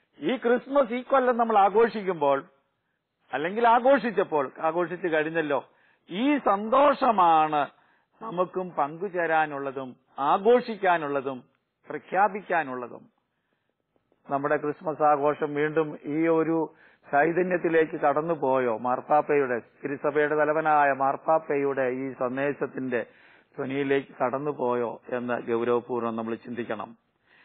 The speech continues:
ക്രിസ്തുവിനെ പോലെ അവിടുന്ന് തന്റെ കരുണയാൽ കുനിഞ്ഞ്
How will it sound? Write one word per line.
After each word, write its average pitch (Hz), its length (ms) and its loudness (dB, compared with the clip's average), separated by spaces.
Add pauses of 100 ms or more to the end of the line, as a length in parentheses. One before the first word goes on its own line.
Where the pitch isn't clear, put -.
(280)
ക്രിസ്തുവിനെ 254 600 -2
പോലെ 180 500 2 (240)
അവിടുന്ന് 233 480 2
തന്റെ 226 180 4
കരുണയാൽ 202 720 2 (1300)
കുനിഞ്ഞ് 262 520 2